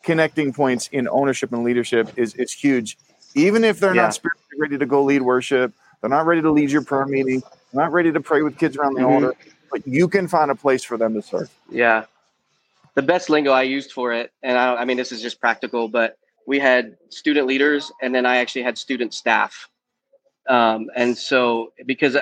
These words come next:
Speaker 2: you have to build a student-run li-, ministry, I firmly believe that. I,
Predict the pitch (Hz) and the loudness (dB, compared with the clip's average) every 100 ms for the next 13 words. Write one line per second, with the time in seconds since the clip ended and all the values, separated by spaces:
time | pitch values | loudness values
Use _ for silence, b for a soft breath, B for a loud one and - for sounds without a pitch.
0 | 135 139 131 151 147 143 127 120 - 131 | 0 0 0 0 0 0 0 0 -2 -2
1 | 117 117 117 110 110 117 _ - - 123 | -2 0 0 2 0 -2 _ -14 0 2
2 | 110 - 110 107 139 127 113 113 113 107 | 2 2 0 0 2 2 2 0 0 2
3 | 117 117 | 2 2